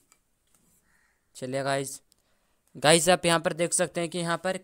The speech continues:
कॉपी लिंक का ऑप्शन आ चुका है, ये रहा।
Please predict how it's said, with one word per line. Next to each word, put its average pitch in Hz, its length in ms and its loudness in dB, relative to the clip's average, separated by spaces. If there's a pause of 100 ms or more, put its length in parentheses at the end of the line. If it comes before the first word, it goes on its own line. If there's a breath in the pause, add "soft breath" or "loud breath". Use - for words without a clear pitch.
कॉपी 170 340 -4
लिंक 170 440 -8
का 175 120 2
ऑप्शन 190 340 -8
आ 160 180 -4
चुका - 280 -10
है, 151 160 -10
ये 147 160 -8
रहा। 107 280 -12